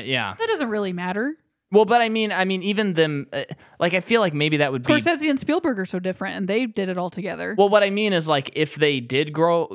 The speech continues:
Speaker 1: g-, go up together, I would feel like maybe Wes would have been in that documentary that I watched, or they would talk about each other, but they don't
Speaker 2: Sure.
Speaker 1: ever.
Speaker 2: Okay, fine. They hate each other's guts.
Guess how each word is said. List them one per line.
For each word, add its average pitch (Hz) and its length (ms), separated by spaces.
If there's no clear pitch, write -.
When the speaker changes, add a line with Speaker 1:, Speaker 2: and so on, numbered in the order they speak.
Speaker 1:
g-, 160 120
go 160 160
up 165 140
together, 165 520
I 147 120
would 135 260
feel 160 340
like 135 240
maybe 135 320
Wes 120 320
would 135 140
have 110 80
been 117 160
in 107 80
that 95 180
documentary 87 760
that 110 140
I 92 80
watched, 67 440
or 156 260
they 143 120
would 143 240
talk 131 300
about 87 200
each 80 200
other, - 340
but 127 100
they 147 120
don't 143 140
Speaker 2:
Sure. 131 80
Speaker 1:
ever. 101 320
Speaker 2:
Okay, 247 240
fine. 190 200
They 190 80
hate 190 160
each 190 120
other's 180 180
guts. - 320